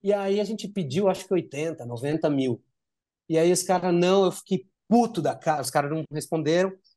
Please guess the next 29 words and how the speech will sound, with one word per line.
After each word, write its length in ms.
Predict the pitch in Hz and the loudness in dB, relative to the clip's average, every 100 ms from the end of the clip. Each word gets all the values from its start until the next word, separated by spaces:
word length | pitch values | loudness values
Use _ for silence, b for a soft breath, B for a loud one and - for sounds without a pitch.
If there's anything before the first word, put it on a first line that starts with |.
| _ | _
Eu 80 | 196 | -6
fiquei 200 | - 208 | 0 0
puto 320 | - 226 233 | 4 2 2
da 140 | 170 | -2
cara 200 | 151 175 | 0 0
e 40 | 170 | 0
falei 80 | 170 | -4
assim, 180 | - 127 | -4 -4
"Tá, 100 | 214 | -6
rapaziada, 540 | 131 - 196 151 156 127 120 | -10 -10 -6 0 0 0 2
vamos 240 | 156 170 | 2 2
por 160 | 165 151 | -2 -2
nós 260 | 139 139 127 | 0 -2 -4
mesmos." 400 | 117 107 - - b b b | -6 -10 -20 -20 b b b
Cara, 160 | 294 180 | 4 6
a 40 | |
gente 160 | 196 214 | 4 4
levantou 480 | 233 190 185 190 190 | 6 6 6 4 4
perto 320 | 180 196 226 | 4 4 0
disso, 460 | 135 131 156 - _ _ _ _ _ | -2 -2 -4 -6 _ _ _ _ _
sozinhos, 800 | - 202 208 139 123 135 170 - _ _ _ _ | -2 0 0 -2 -4 -6 -8 -14 _ _ _ _
né, 160 | 135 | -8
vendendo 600 | 175 156 135 139 151 180 160 | -2 -2 0 0 2 0 -2
e 60 | |
com 120 | 120 | -6
os 80 | 127 | -6
nossos 280 | 135 135 - | -6 -4 -4
parceiros 580 | 139 131 - 127 135 131 | -2 -2 -2 -2 -2 -2
aí, 320 | 120 120 170 | -4 -4 -6